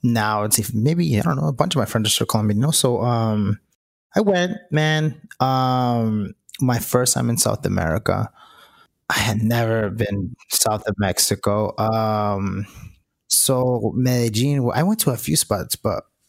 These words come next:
Medellin sits in the middle of, like, a mountain high above the sea level, and I had never seen so many motorbikes in my life. So over there,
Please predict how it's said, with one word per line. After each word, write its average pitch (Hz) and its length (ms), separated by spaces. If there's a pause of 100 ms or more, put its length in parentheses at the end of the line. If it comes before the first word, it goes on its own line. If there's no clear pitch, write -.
(180)
Medellin 117 720
sits - 800
in 117 120
the 107 80
middle 143 440
of, 123 140
like, 117 220 (280)
a 104 80
mountain 101 720 (480)
high 117 260
above 107 320
the - 60
sea - 200
level, 80 480
and 104 560 (580)
I - 40
had 117 140
never 123 180
seen 139 180
so 127 100
many 127 240
motorbikes 117 520
in 107 60
my 98 80
life. - 280 (240)
So 95 460
over 123 300
there, 117 560